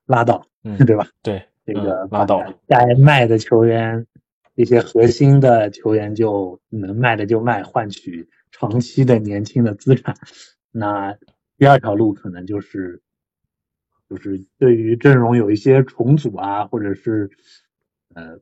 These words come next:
Speaker 1: 方向性的改变，但是不会大动干-，大动干戈或者伤筋动骨，
Speaker 2: 嗯。
Speaker 1: 可能会有一些调整，就动一两
Speaker 2: 对。
Speaker 1: 块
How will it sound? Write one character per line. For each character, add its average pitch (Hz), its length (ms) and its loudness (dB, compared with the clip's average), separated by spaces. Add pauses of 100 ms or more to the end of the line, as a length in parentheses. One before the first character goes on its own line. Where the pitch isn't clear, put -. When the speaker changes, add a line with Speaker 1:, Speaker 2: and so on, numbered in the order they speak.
(120)
Speaker 1:
方 143 320 4
向 147 220 4
性 131 160 0
的 120 100 0
改 117 200 -6
变， 120 180 -2
但 123 180 0
是 117 120 -6 (200)
不 113 80 -4
会 117 440 4 (920)
大 - 260 -6
动 113 320 0
干-， 139 340 4 (460)
大 139 200 0
动 123 200 2
干 131 260 4
戈 120 180 6
或 131 80 2
者 113 120 4
伤 151 300 4
筋 151 200 6
动 147 200 6
骨， - 140 -8 (600)
Speaker 2:
嗯。 123 140 -4
Speaker 1:
可 117 60 -4
能 123 100 4
会 165 80 6
有 131 80 6
一 110 40 2
些 143 140 4
调 123 320 0
整， 147 160 0 (120)
就 104 120 -8
动 127 260 -2
一 147 120 6
两 123 140 4
Speaker 2:
对。 110 200 -6 (180)
Speaker 1:
块 - 280 -4